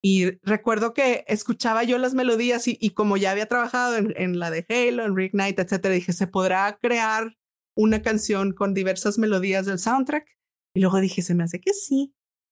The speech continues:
Y entonces, para ese entonces ya había tenido la oportunidad de conocer a Michael Salvatore, que es uno de los compositores. Y se me ocurrió, lo,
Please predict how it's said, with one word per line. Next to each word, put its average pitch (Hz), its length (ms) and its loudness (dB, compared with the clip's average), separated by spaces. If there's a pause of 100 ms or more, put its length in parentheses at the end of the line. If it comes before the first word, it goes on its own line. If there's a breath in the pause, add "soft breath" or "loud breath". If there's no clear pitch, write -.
(120)
Y 226 140 4
entonces, 208 600 0
para 240 220 -2
ese 254 120 0
entonces 330 360 0
ya 320 60 0
había 311 100 0
tenido 302 280 0
la 294 100 0
oportunidad 233 520 0
de 214 100 -2
conocer 214 360 0
a 208 40 -2
Michael 202 340 -2
Salvatore, 190 580 0
que - 80 -4
es 240 120 -4
uno 190 140 2
de 185 60 -4
los 185 140 -4
compositores. 180 680 -4 (640)
Y 208 60 0
se 220 120 2
me 208 100 4
ocurrió, 208 380 0
lo, 220 140 0